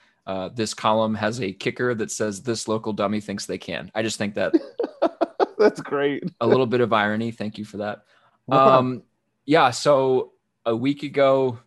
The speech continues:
Speaker 1: this, this column was the second part of a two-part, like, look at just, uh, Phil Steele's, Phil Steele's position rankings.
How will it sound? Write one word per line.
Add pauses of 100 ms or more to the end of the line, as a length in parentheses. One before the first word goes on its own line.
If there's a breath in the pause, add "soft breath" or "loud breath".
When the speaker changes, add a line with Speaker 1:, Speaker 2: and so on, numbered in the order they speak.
Speaker 1:
this,
this
column
was
the
second
part
of
a
two-part,
like,
look
at
just, (220)
uh,
Phil
Steele's,
Phil
Steele's
position
rankings.